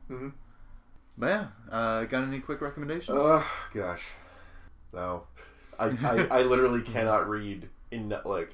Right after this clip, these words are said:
Speaker 1: fast enough to keep up with this podcast with how work has been going. I can't, but
Speaker 2: Yeah.
Speaker 1: I'm sure you do.
Speaker 2: Uh, not a lot of reading, but, uh, I have finally finished the,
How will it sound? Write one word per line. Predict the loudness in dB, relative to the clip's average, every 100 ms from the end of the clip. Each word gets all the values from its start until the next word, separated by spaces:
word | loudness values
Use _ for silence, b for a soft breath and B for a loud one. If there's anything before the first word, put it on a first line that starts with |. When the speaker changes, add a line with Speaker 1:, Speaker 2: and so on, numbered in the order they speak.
| -14
Speaker 1:
fast | -2 4 4 2 -4
enough | -4 -4
to | -8
keep | -8 -4 0
up | 0 -2
with | -2
this | -2 -2
podcast | -2 0 0 -2 -2
with | 4
how | 6 6
work | 4 2
has | 0
been | 0 -2
going. | 0 -2 -4
I | -6
can't, | -6 -4 -4 -6
but | -6
Speaker 2:
Yeah. | -4 -4
Speaker 1:
I'm | -4
sure | -4 -6
you | -6 -8
do. | -6 -6 -8 b b b b b
Speaker 2:
Uh, | 2 6 6 4 0
not | 0 0
a | 0
lot | 2
of | 2
reading, | 2 2 -2 -6
but, | 0 2 2 -2 -10
uh, | -4 0 2 2 0 -4 -8 -16 -16 -16 -18 -18 -14 -8
I | -6
have | -2 2 4 4 0
finally | -8 -14 -4 2 4 2 -4 -6
finished | -6 -4 -4 -4 -10 -16 -10
the, | 0 2 4 2 -2